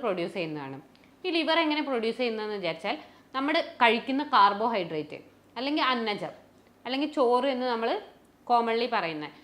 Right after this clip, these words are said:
ഈ അന്നജ ശരീരത്തിൽ എത്തുന്ന സമയത്ത് അത് ഫാറ്റായിട്ട് ഡെപ്പോസിറ്റ് ചെയ്യുകയാണ് ചെയ്യുന്നത്. ഈ ലിവറിൽ നടക്കുന്ന റെഗുലേറ്ററി പ്രോസസ്സ് കാരണമാണ് ഈ ഫാറ്റ് ഡെപ്പോസിഷൻ വരുന്നത്. അപ്പോൾ ഇതിന് പല കാരണങ്ങളുണ്ട്. അപ്പോൾ നമ്മൾ ഈ,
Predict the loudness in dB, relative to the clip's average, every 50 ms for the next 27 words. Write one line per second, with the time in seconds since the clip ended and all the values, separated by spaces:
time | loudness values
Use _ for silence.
0 | -20 -20 -8 -2 2 4 4 4 4 2 0 0 0 0 0 2 2 2 2 0
1 | 0 -2 -2 -4 -4 -4 -4 -4 -4 -4 -2 -2 -4 -4 -4 -6 -8 -6 -4 -4
2 | -4 -4 -4 -10 -20 -20 -20 -20 -20 -20 -20 -8 -2 0 0 2 2 0 -2 -4
3 | -4 2 4 4 4 4 2 2 0 0 0 -2 -2 -2 -2 -2 -2 -4 -4 -4
4 | -4 -4 -2 -2 -2 -2 -4 -6 -8 -10 -10 -10 -12 -16 -18 -20 -20 -20 -20 -20
5 | -20 -20 -20 -18 -8 -2 -2 0 2 2 0 2 2 2 2 2 2 2 2 2
6 | 2 0 -2 -2 -4 -4 -2 -2 0 0 0 -2 -6 -12 -20 -20 -18 -10 -6 -6
7 | -4 -2 0 0 0 0 0 -2 -4 -2 0 0 0 0 0 -2 -4 -4 -4 -2
8 | 0 0 -2 -2 -2 -4 -4 -4 -6 -6 -4 0 0 0 0 -2 -4 -4 -4 -4
9 | -4 -2 -4 -4 -2 -2 -6 -6 -6 -6 -6 -6 -6 -6 -8 -12 -14 -16 -18 -20
10 | -20 -20 -20 -20 -20 -20 -20 -14 -6 -4 -2 0 2 0 2 4 4 4 6 4
11 | 4 4 4 4 4 2 0 -4 -4 -4 -4 -4 -4 -6 -8 -12 -16 -20 -20 -20
12 | -20 -20 -20 -12 -6 -2 0 2 2 2 2 2 2 0